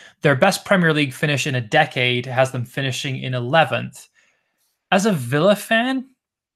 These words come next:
holistically, eleventh is a great finish, and it's progress on last year where they stayed up on the final day. Are you slightly disappointed to finish in the bottom half as a Villa fan, given the start to the season that you had, where you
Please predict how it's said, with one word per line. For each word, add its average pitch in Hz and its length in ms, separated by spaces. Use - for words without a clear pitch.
holistically, 185 760
eleventh 127 380
is 123 120
a 123 40
great 117 260
finish, - 600
and 131 100
it's 123 120
progress 135 480
on 127 140
last 123 300
year 117 140
where 113 140
they 113 100
stayed 117 240
up 117 160
on 117 80
the 117 80
final 117 380
day. 127 340
Are 196 80
you 277 140
slightly 175 600
disappointed 165 600
to 165 80
finish 135 320
in 139 120
the 127 80
bottom 127 400
half 131 420
as 131 140
a 131 80
Villa 123 340
fan, 165 380
given 135 240
the 123 60
start 160 440
to - 80
the 160 100
season 135 520
that 123 120
you 117 160
had, 135 560
where 143 180
you 135 320